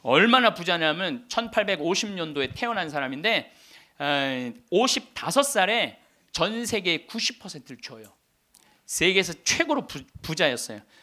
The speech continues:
오십다섯 살에 이 사람이 불치병을 딱 판정을 받아요.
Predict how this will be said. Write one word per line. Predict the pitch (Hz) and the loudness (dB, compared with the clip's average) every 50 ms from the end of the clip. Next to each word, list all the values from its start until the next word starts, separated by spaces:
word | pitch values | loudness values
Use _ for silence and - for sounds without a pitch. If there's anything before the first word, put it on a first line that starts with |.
| _ _ - | _ _ -4
오십다섯 | 175 208 254 240 285 - - 175 170 180 220 226 214 | 0 2 2 2 2 2 2 2 4 4 2 0 0
살에 | - 208 208 214 180 | 2 2 2 2 0
이 | 156 | 0
사람이 | 156 180 170 170 170 185 214 185 - - - _ _ _ _ _ | 0 2 4 4 4 2 0 -4 -4 -8 -16 _ _ _ _ _
불치병을 | - - 180 190 202 196 196 - - - 190 _ - 156 147 139 131 131 123 123 _ _ | -18 -14 -12 -12 -12 -12 _ -10 -10 -10 -12 _ -8 -6 -6 -6 -6 -10 -12 -16 _ _
딱 | - 175 160 - - - | -4 -4 -4 -4 -8 -18
판정을 | - - 226 226 220 196 160 127 | -14 -12 -12 -10 -10 -10 -10 -10
받아요. | 113 101 101 - 98 | -10 -12 -12 -12 -16